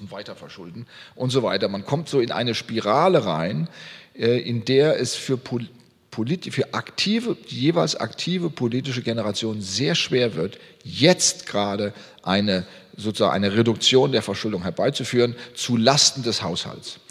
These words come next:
Und so eine Entscheidung jedes Mal dem Parlament zu überlassen, ist eine Zumutung,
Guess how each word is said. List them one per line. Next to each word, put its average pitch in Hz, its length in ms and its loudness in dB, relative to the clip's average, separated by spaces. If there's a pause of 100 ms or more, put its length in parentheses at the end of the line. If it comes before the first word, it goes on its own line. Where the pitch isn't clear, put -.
(220)
Und 113 220 -2
so 139 220 6
eine 143 380 2
Entscheidung 127 600 0
jedes 156 340 -2
Mal 135 160 0
dem 123 140 -6
Parlament 123 500 -4
zu - 120 -6
überlassen, 110 580 -2 (320)
ist - 280 -2
eine 113 220 0
Zumutung, 104 680 -2